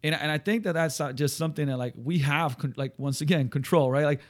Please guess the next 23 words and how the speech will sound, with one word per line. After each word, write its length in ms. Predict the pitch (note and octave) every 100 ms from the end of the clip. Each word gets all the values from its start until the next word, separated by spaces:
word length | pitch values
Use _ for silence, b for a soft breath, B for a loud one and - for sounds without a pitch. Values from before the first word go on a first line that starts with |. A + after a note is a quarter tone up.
| B B B
yeah, 220 | E3+ G3 B3
we 120 | A3
can't 180 | F#3+ D3
control 340 | D3 D3+ C3
everything, 300 | B2 B2+ D3+
but 140 | - C#3+
man, 180 | D#3+
there's 120 | D3+ C3+
so 260 | - F3
much 200 | E3+ D3
that 100 | -
we 120 | C#3 C3
can 160 | B2
control. 640 | - A#2+ - G3+ D3+ C3 b b b b -
And 460 | D3 C#3+ C#3 C3+ B2+
hey, 140 | D#3+
if 120 | F3+ B2+
somebody 320 | D#3+ E3+ F3+
in 60 |
your 120 | F3 D#3
life 260 | E3 F3+
is, 140 | D#3 B2+
like, 160 | C3